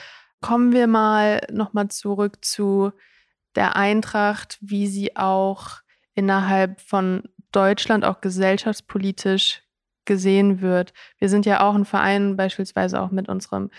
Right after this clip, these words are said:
ehemaligen Präsidenten Peter Fischer, der, ähm, Statements setzt. Wir als Verein setzen auch Statements. War das immer so? Wir hatten ja jetzt eben grad auch die, die Zeit im Naziregime. Da wurden natürlich alle Vereine auch gleichgeschaltet. Ich glaub, das ist auch eine,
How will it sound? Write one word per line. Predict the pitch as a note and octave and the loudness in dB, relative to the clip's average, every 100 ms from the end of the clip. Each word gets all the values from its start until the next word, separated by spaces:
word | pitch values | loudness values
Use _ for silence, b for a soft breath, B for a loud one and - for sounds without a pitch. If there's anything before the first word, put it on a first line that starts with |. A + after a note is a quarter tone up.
| B B B | B B B
ehemaligen | G3+ G3 F#3+ F#3+ F#3 F#3 | 0 2 0 0 -2 -2
Präsidenten | F#3 - F#3 F#3+ G#3+ A3 G3+ | -4 -8 -4 0 2 2 2
Peter | G3+ G3 | 0 -2
Fischer, | F#3+ G#3+ - G3+ G3 G3+ B B B B | -2 0 2 2 2 -2 B B B B
der, | G3+ G3 F#3+ F#3+ | 0 2 4 4
ähm, | - G3 F#3+ F#3+ F#3+ - _ _ - G#3+ | 2 2 2 0 0 -4 _ _ -20 -12
Statements | - - G#3 G3+ G#3 G3+ - | -2 2 2 2 2 2 2
setzt. | G#3 G#3 - - - | 2 2 -6 -4 2
Wir | F#3+ | 2
als | F#3+ - | 2 0
Verein | - G3 G#3 G#3 | 0 2 2 2
setzen | G3+ - F#3+ | 0 -2 -2
auch | G3 | -2
Statements. | G3 - F#3+ F#3 - F#3+ G3 - B B B B B _ _ - | -2 -2 0 0 0 0 0 -4 B B B B B _ _ -12
War | F#3 G3+ G3+ | 0 2 4
das | G3+ - | 2 2
immer | G#3+ C4 C#4 | 2 4 4
so? | C4 C4 | 2 2
Wir | A3+ | 2
hatten | G3 G3+ | 2 2
ja | G3 | 0
jetzt | G3 F#3+ | 0 0
eben | G3+ G3+ | 0 0
grad | G3+ G3 | -2 -2
auch | - F#3+ | -2 -4
die, | - F#3+ G3 G3 | -4 -4 -2 -4
die | G3 | -6
Zeit | - - F#3+ - - - | -6 -4 -4 -6 -14 -6
im | F#3+ | -2
Naziregime. | F#3+ G#3 - G#3 G3+ G#3 G3+ | -2 -4 -4 -2 0 0 0
Da | F#3+ F#3 | 0 -4
wurden | G3 F#3+ F#3+ F#3+ | -8 -8 -6 -4
natürlich | F#3 F#3+ F#3+ | -4 -6 -2
alle | G3+ G#3 | -2 -2
Vereine | - G3+ G3+ G3+ | -2 0 0 -2
auch | |
gleichgeschaltet. | - G3+ - G#3 G3+ G3 G3+ F#3+ - | -2 -6 -6 -4 -2 -2 -2 -6 -8
Ich | - | -8
glaub, | F#3+ F#3 | -6 -6
das | - - | -8 -12
ist | G3 - | -8 -6
auch | F#3+ | -2
eine, | F#3+ F#3 | -2 -2